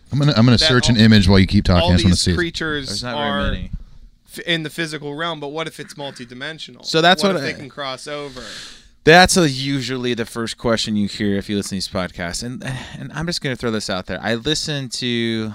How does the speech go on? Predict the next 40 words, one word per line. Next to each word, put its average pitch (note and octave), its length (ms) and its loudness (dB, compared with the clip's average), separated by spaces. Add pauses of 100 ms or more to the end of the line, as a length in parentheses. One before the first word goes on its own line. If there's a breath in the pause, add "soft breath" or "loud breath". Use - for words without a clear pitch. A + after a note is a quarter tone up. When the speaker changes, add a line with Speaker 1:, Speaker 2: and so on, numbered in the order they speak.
(120)
Speaker 3:
several C#3 460 -2
podcasts, F#2+ 720 -2
and G#2 80 -6
I F#2 60 -4
rotate G2+ 460 -6
through G2 200 -8
them F2+ 380 -8
as F#2+ 160 -10
I'm F2+ 140 -10
doing F2 240 -10
dishes F2 400 -14
at F#2+ 140 -14
night. G2+ 400 -10
You F#2 140 -12
know, G#2 260 -10
my G2+ 80 -12
wife F#2 220 -12
will F2+ 60 -10
be F2+ 60 -8
like, F2 140 -10
"Oh, F#2 80 -10
you F#2+ 160 -10
wanna, F#2+ 120 -14
what, F#2 200 -18
give G2 120 -18
the - 60 -20
kids A2 220 -14
a G2 60 -14
bath, C3 320 -14
or B2 40 -18
you A#2 80 -18
wanna A2+ 140 -18
do A2+ 100 -16
the A2+ 60 -18
dishes?" - 400 -16
And - 100 -20
I'll G2 120 -16
put G2+ 180 -20
on, F2 320 -20
like, E2 220 -20